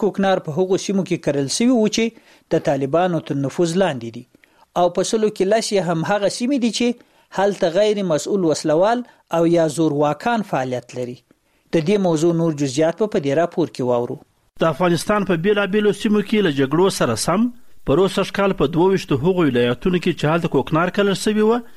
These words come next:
Speaker 2: د جګړې اور هم پسې پراخیږي. دې جګړو د نورو اندېښنو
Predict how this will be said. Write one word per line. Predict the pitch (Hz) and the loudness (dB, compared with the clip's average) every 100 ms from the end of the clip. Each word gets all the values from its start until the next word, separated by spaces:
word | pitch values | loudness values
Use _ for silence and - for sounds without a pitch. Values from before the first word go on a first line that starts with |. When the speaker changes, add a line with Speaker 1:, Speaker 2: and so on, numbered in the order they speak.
| - | -4
Speaker 2:
د | 131 120 | 0 0
جګړې | 127 170 - | 2 0 2
اور | 190 185 | 2 4
هم | 190 240 | 2 2
پسې | - 143 - | 0 -2 -2
پراخیږي. | 120 117 - 127 117 120 113 - _ _ - | -2 0 2 2 2 0 -2 -8 _ _ -2
دې | 151 170 | 0 2
جګړو | 175 165 185 180 | 0 2 2 2
د | 127 147 | 2 2
نورو | 170 147 | 2 2
اندېښنو | 135 123 117 - 175 | 2 0 0 0 0